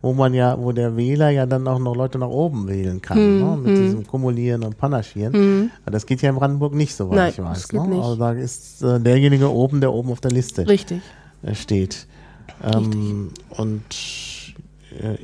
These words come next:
Speaker 1: ja, wieso, äh, wieso so wenig Frauen?
Speaker 2: Ja, also es hatten sich noch mehrere Frauen zur Wahl gestellt, also es
Speaker 1: Mhm.
Speaker 2: war eindeutig ein Angebot da,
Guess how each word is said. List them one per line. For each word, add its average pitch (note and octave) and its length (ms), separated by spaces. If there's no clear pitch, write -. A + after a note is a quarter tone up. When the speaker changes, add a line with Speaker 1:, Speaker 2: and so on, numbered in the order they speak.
Speaker 1:
ja, G#2 200
wieso, C#3+ 400
äh, B2+ 100
wieso C3+ 260
so C#3 140
wenig B2 220
Frauen? E3+ 440
Speaker 2:
Ja, G3+ 420
also F#3 180
es G3+ 140
hatten A#3+ 260
sich C4 160
noch B3 200
mehrere A3 440
Frauen G3 380
zur F3 180
Wahl F3+ 280
gestellt, D4+ 440
also G#3+ 100
es G#3+ 120
Speaker 1:
Mhm. A3 40
Speaker 2:
war G3 120
eindeutig F#3+ 680
ein F#3+ 80
Angebot F3+ 560
da, A3+ 380